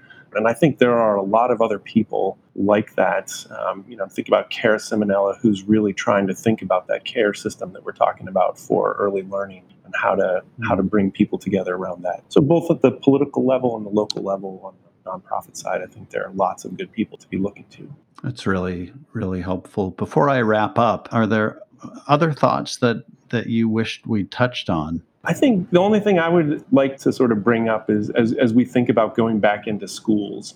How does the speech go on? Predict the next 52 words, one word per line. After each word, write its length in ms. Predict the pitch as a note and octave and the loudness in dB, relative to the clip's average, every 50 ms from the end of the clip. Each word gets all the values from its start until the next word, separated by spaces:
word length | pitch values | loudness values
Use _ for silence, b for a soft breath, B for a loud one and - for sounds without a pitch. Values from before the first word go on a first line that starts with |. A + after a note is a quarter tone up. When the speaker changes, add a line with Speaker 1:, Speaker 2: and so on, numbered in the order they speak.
| _ - | _ 0
Speaker 1:
you 80 | - | 2
know, 160 | A#2+ C3 C3+ - - | 2 2 0 0 2
the 100 | C3+ D3+ | 2 4
education 440 | C#3 C#3 D3+ - D3 D3 - C3 | 4 4 2 2 2 0 0 -2
system 320 | - - B2+ - - B2 A2 | -6 -6 -6 -4 -2 -2 -2
is 80 | G2+ | -2
such 280 | - - - C3+ - - | -4 -6 -6 -6 -2 0
a 60 | A#2+ | 0
big 520 | G2 F#2+ - B2 B2 A#2+ A#2+ A#2 G#2+ - - | 0 0 2 2 4 4 4 2 0 -4 -8
and 340 | - G#2 F#2+ F#2+ F#2+ F#2+ F#2 - - - | -10 -10 -8 -8 -8 -10 -12 -10 -6 -6
it's 140 | G#2+ - | 0 2
an 60 | C3+ B2 | 4 4
important 580 | G#2+ G#2 - - - - B2+ C3+ - A2 G#2 | 4 2 -2 -2 0 2 2 2 2 -2 -6
system, 600 | - - - A2 - - - G#2 F#2+ F#2+ G2 - - | -6 -6 -6 -6 -6 -6 -12 -10 -8 -6 -8 -8 -8
and 140 | - G#2+ - | -12 -8 -2
sometimes 380 | - C#3+ C#3 - F3 E3+ D#3+ | 0 0 2 2 2 2 2
it's 140 | C3 A2+ - | 0 0 -4
hard 240 | - - C3 B2 G#2+ | -4 -2 0 0 0
to 80 | G#2 F#2+ | -2 -4
change. 500 | - - C3 A2+ G2+ F#2+ F#2 F#2 - - | -6 -4 -2 -2 -2 -2 -6 -8 -10 -10
And 340 | - G#2+ G#2 G#2+ G2+ - - _ - | -10 -8 -6 -6 -6 -8 -10 _ 2
going 280 | - C3 C#3+ D3+ C#3 | 4 4 4 4 2
forward, 400 | B2+ - - D#3 D3+ D#3 C#3 A2 | 2 2 4 4 4 4 2 2
I 80 | A2 A2 | 2 0
do 220 | A2 G#2 B2+ B2+ | 2 4 4 4
think 260 | B2+ - C#3+ C#3 C3 - | 4 4 0 -2 0 0
we're 120 | A2 G2+ | -2 0
gonna 180 | A2+ G#2+ G#2+ G#2 | 0 -2 -4 -4
see 240 | - - A2 G#2 | -4 -2 0 0
all 220 | G#2 G#2 G#2 A2+ B2 | 0 0 -2 -2 -2
sorts 440 | - - - A#2+ A#2 - - - - | -4 -2 -2 -2 -2 -2 -4 -4 -2
of 200 | G#2 G2+ F#2+ - - - _ _ - - _ _ _ _ _ - | -2 -2 -2 -4 -10 -14 _ _ -20 -20 _ _ _ _ _ -2
things. 300 | - F3+ E3+ G#2 F#2 - | 0 2 2 0 0 0
We're, 140 | A2+ A#2+ - - | 0 0 0 2
maybe 240 | - A2+ A2+ A2+ A#2+ | 0 2 2 2 2
we're 80 | A2+ | 2
gonna 140 | A2+ A#2 A2+ | 0 -2 -2
have 180 | - A#2 G#2 - | 0 -2 -2 -2
staggered 560 | - - - B2 A2 A2 A#2 A2+ A#2 G#2+ F#2+ | -4 -2 2 2 4 4 4 2 0 0 -2
schedules. 640 | - - - A#2 G#2+ G#2+ G#2 G2+ F2+ F#2 F#2 F2+ - | -2 0 0 2 2 2 0 0 -2 -2 -4 -6 -4
Maybe 260 | G2 G2 G#2+ A#2 A#2+ A#2 | 0 2 2 4 2 2
we're 180 | A2 G#2+ A2 | 2 2 2
gonna 240 | G#2+ A2 A2 G#2+ G#2 | 2 2 0 0 0
have 400 | A2+ A2+ G#2+ G#2 G#2 G2 G2 - - | 0 2 2 2 2 0 -2 -6 -4
a 120 | - - G#2 | -2 0 2
need 300 | G#2 A#2 A#2 A#2+ B2 A2 | 4 4 4 4 2 2
for 160 | - - A#2 | 0 0 2
more 220 | A2 A2+ A2 A2 | 2 4 2 2
nurses 600 | G#2 G2+ G2+ A2+ A2+ A2 - - - G#2+ G2+ F#2+ | 2 2 2 2 2 0 0 2 2 2 2 0
and 160 | G#2+ G2+ F#2+ - | -4 -10 -10 -4
counselors. 640 | - A2 G#2 A2 G#2+ - - - G2 - G#2 - | -2 0 0 0 -2 -6 -10 -10 -10 -10 -12 -18
And 160 | - - - | -20 -20 -20